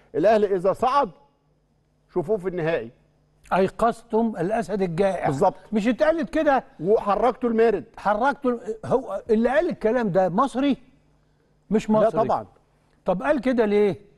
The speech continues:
Speaker 2: لأنه شايف الأهلي وعارف، عارف ثقافته، وعارف إن، إن، إن، إن النتائج بتاعت المجموعة دي غي-، غي-، لا تعبر عنه، وعارف إنه إذا تجاوز هذه اللحظة، لا، هو المرشح الأول،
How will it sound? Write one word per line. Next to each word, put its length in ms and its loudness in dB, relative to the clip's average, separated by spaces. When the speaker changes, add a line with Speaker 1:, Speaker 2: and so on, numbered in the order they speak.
Speaker 2:
لأنه 300 2
شايف 380 0
الأهلي 300 2
وعارف، 540 0
عارف 320 0
ثقافته، 640 -2
وعارف 340 0
إن، 160 2
إن، 240 2
إن، 300 2
إن 140 4
النتائج 500 2
بتاعت 340 -2
المجموعة 420 0
دي 140 0
غي-، 340 2
غي-، 320 2
لا 140 4
تعبر 400 0
عنه، 420 0
وعارف 340 0
إنه 120 0
إذا 120 0
تجاوز 800 0
هذه 380 2
اللحظة، 560 2
لا، 460 -2
هو 200 4
المرشح 500 -4
الأول، 520 -4